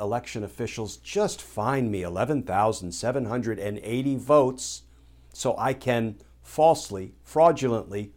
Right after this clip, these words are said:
corruptly be declared the winner in Georgia"? We haven't indicted him for those election crimes. How about the big lie that he continues to tell? The election was rigged. How about the insurrection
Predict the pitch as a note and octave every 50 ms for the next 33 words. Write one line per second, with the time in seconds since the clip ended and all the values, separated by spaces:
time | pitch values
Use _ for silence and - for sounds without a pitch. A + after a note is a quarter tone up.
0 | - - - - - C#3 C3 A#2+ D#3+ F3 F3 F3 - A#2 A2 G#2+ B2 B2+ - -
1 | - - - - E3 F3 D3+ - E3+ E3+ - - - G#2+ B2+ B2+ A2+ B2 B2 -
2 | - - C3 B2+ A2 G2+ F#2+ F2 F2 F2 G#2 - - - - - - - - C3+
3 | C3 B2+ B2+ D#3 E3 E3+ C3+ G2 E2 - - - - - - - B2 A#2+ G2+ A#2+
4 | A#2 A#2+ A#2+ A#2+ A#2+ B2 A#2+ A#2+ B2+ B2 B2+ B2 C3 C#3 C#3 C3+ - C#3 C3+ C3+
5 | D#3 E3 E3 D3 A#2+ F#2+ - - - - - - - - - - - - - -
6 | A2 G#2 G2 F2+ - - - F#2 D2+ D2+ - D#2+ D2 - - - - - - -
7 | - - - - - - - - - - - - - - - - - - - -
8 | - - - - - - - - - G3+ - - B2 G#2 C3+ C3 G#2 G#2 D#2+ D#2+
9 | G#2+ A#2+ - A2+ G#2+ - D#2 - - - - - - - - - - A2+ F2+ G2+
10 | G#2+ - - F2+ F2 - G#2 G2+ F#2 F2 F2 - - - E2 - - F#2+ F2 F2
11 | F#2+ C3 D3+ D3+ D#3+ D#3+ D3+ - - D#3 D3+ C#3 C#3 C3+ B2+ - - A#2 A#2+ C#3+
12 | D3+ D3+ C3 G#2+ E2+ - - - - - - - - - - - - - - F#3
13 | F3+ F3+ F3 F3 E3 D#3+ D3+ D3 C#3+ C3+ - - C#3+ C3 B2+ D#3 D#3 D#3 - -
14 | C3+ A#2 G#2+ G#2